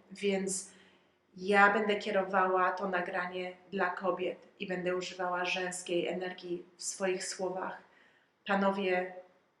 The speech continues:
proszę, zrozumcie mnie w tym, że jest mi bardzo ciężko przekładać językowo i chwilowo damy kobietom tą przestrzeń, żebym ja mogła przemawiać jakby w energii żeńskiej.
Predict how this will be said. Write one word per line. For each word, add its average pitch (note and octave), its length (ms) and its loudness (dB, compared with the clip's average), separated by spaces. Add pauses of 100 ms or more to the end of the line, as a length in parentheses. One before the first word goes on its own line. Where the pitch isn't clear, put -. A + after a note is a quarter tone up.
(600)
proszę, G3 340 2
zrozumcie G3 600 -2
mnie F#3 200 -4
w - 80 -12
tym, F#3 320 -6 (380)
że F#3 140 2
jest F#3 140 0
mi G3 80 0
bardzo F#3+ 380 2
ciężko F#3+ 440 -4
przekładać F#3+ 560 -4
językowo F#3 880 -6 (520)
i A3 140 -4
chwilowo G#3 840 2
damy G3+ 380 0
kobietom G3 480 -4
tą G3 200 -4
przestrzeń, F#3 640 -4 (360)
żebym G3 300 -2
ja F#3 160 2
mogła F#3+ 240 -2
przemawiać F#3 840 -4 (320)
jakby F3+ 280 -2
w F3+ 60 -2
energii F#3+ 480 0
żeńskiej. F#3 680 -4